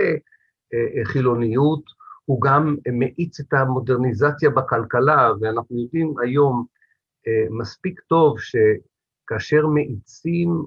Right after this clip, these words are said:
מעבר למשל של חברה חקלאית לחברה תעשייתית, בלי ליצור תשתית חינוכית, אה, תשתית תעסוקתית, תשתית של,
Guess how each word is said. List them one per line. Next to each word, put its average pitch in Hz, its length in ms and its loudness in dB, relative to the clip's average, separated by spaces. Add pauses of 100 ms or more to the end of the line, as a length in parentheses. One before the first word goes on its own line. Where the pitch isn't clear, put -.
(120)
מעבר 113 460 0
למשל 120 560 -2
של - 120 -12 (120)
חברה 107 300 -2 (120)
חקלאית 120 440 -6 (640)
לחברה 113 520 0
תעשייתית, 107 920 -4 (540)
בלי 135 140 2
ליצור 135 480 2
תשתית 123 420 -6
חינוכית, 110 640 -4 (180)
אה, 95 240 -6
תשתית 123 320 -8
תעסוקתית, 104 840 -4 (800)
תשתית 139 420 -6
של, 120 320 0